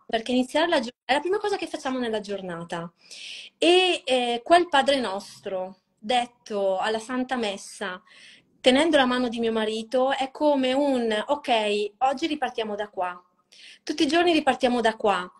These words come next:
Sia fatta la tua volontà." E, e quindi il quel guardarsi in quella Santa Messa, eh, anche se c'è un minimo screzio, un piccolo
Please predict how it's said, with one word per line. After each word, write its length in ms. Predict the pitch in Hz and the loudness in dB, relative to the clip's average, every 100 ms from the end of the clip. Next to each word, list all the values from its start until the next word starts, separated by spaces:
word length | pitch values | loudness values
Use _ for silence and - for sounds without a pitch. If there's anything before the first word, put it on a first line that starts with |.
| _ _ | _ _
Sia 180 | - 277 | -2 2
fatta 260 | 311 311 | 2 2
la 80 | 285 | 0
tua 160 | 262 254 | 2 -2
volontà." 720 | 240 226 220 220 190 180 180 _ _ | 0 0 0 -2 -4 -4 -10 _ _
E, 960 | - 240 233 226 220 220 214 214 214 214 | -2 4 6 6 4 2 2 2 0 -2
e 100 | - - | -4 0
quindi 320 | 381 311 - _ _ | 2 2 -2 _ _
il 140 | 269 | -2
quel 240 | - 330 330 | 4 4 6
guardarsi 1080 | 277 269 220 208 208 - - 220 208 214 247 | 4 4 2 0 0 -6 -14 -10 -8 -8 -6
in 140 | 254 | -6
quella 260 | 254 254 247 | 0 0 0
Santa 380 | 247 285 285 262 | 0 -2 0 -2
Messa, 640 | - _ - 269 294 370 _ _ _ _ | -4 _ -6 0 0 -2 _ _ _ _
eh, 680 | 240 220 214 - 214 208 208 | -4 -2 -2 -2 -4 -2 -4
anche 280 | 262 339 349 | -2 -2 -4
se 100 | 359 | -6
c'è 120 | - | -4
un 100 | 311 | 0
minimo 500 | 302 294 294 277 277 | 2 2 0 0 -4
screzio, 560 | 269 - 254 254 - 269 | -6 0 2 2 0 -2
un 180 | 254 247 | -2 -2
piccolo 340 | 294 - 302 | -6 0 0